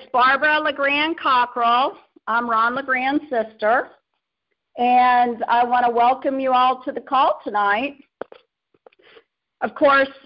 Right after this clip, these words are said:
you know that we hold this call on the second Monday of every month, and, um, Gold Club members can submit deals prior to the call that we review right here.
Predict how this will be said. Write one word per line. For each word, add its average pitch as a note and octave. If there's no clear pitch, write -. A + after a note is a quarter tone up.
you B3
know C4
that B3+
we B3
hold B3+
this C4
call C4
on A3
the G#3+
second A3+
Monday A#3+
of G3
every G3+
month, B3
and, A3
um, G#3+
Gold C#4
Club B3+
members A#3+
can A#3
submit A#3
deals C4
prior C#4+
to D4
the A3+
call G#3+
that A3
we A3
review A#3
right A#3
here. A3+